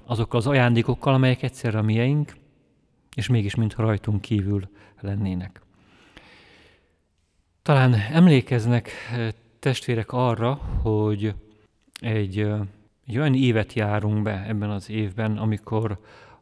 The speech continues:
a morális kérdéseket nézzük, ahol kiindultunk abból, hogy egyáltalán a cselekedeteinket megismerhetjük-e, tudunk-e értékítéletet mondani, aztán milyen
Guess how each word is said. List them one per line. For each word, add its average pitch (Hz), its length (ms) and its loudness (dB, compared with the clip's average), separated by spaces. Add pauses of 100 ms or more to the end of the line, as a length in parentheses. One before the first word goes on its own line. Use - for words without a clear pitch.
(140)
a 107 120 0
morális 110 460 2
kérdéseket 107 840 -8 (500)
nézzük, 107 480 -2 (340)
ahol 113 240 2
kiindultunk 117 1080 4 (400)
abból, 113 720 0 (100)
hogy 110 580 0 (680)
egyáltalán 113 880 -2
a 117 60 -12
cselekedeteinket 107 1500 -2
megismerhetjük-e, 110 1300 -2 (160)
tudunk-e 113 440 -2
értékítéletet 110 1080 -2
mondani, 120 460 -2 (340)
aztán 120 640 0 (180)
milyen 127 540 4